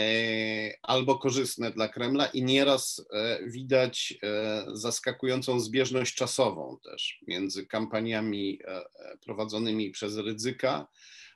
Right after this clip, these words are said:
a kampaniami prowadzonymi przez Kreml lub bieżącym interesem Kremla. Rydzyk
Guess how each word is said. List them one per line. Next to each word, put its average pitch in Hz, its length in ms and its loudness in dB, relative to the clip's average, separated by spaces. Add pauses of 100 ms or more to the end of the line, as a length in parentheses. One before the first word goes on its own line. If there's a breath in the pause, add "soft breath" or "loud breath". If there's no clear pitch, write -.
a 110 360 2
kampaniami 120 580 0
prowadzonymi 117 640 0
przez - 280 -4
Kreml 127 340 2
lub 120 380 0
bieżącym 123 560 0
interesem 117 500 0
Kremla. 113 440 2
Rydzyk 123 460 0